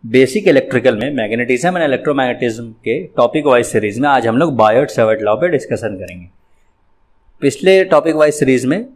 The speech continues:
हमने Ampere Circuital लॉ पर डिस्कस किया था, जहां हमने देखा था कि एच जो है, magnetic field intensity,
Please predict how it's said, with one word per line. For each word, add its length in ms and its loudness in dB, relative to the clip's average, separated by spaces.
हमने 480 0
Ampere 420 2
Circuital 460 0
लॉ 160 2
पर 140 -2
डिस्कस 340 -4
किया 240 -2
था, 320 -6
जहां 200 2
हमने 180 0
देखा 280 0
था 100 2
कि 200 -4
एच 280 2
जो 140 2
है, 80 2
magnetic 520 -2
field 140 2
intensity, 640 -6